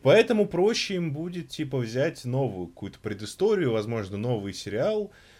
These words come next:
э, а это, типа, оставить как, ну, как в комиксах есть, знаешь, там раны, арки, типа, отдельные, типа, это будет, типа, арка про вот такую с-, такого сорвиголову.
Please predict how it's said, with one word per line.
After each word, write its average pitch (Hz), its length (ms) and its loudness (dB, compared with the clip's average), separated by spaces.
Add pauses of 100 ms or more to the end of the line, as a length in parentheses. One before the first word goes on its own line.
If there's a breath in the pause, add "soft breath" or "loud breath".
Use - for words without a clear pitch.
(140 soft breath)
э, - 100 -18
а 110 800 2
это, 196 200 2
типа, 131 320 0
оставить 156 440 0
как, 127 280 -2
ну, 220 120 -2
как 135 160 4
в - 60 -14
комиксах 120 480 -2
есть, 165 220 2
знаешь, 113 320 -4
там 92 200 -6
раны, 151 320 4
арки, 165 360 -2
типа, 120 340 -4
отдельные, 98 600 -4
типа, - 260 -10
это 151 220 0
будет, 123 320 -6
типа, 87 260 -4
арка 117 220 -2
про 80 260 -8
вот 80 160 -10
такую 85 380 -10
с-, - 240 -20
такого 92 320 -4
сорвиголову. 85 760 -10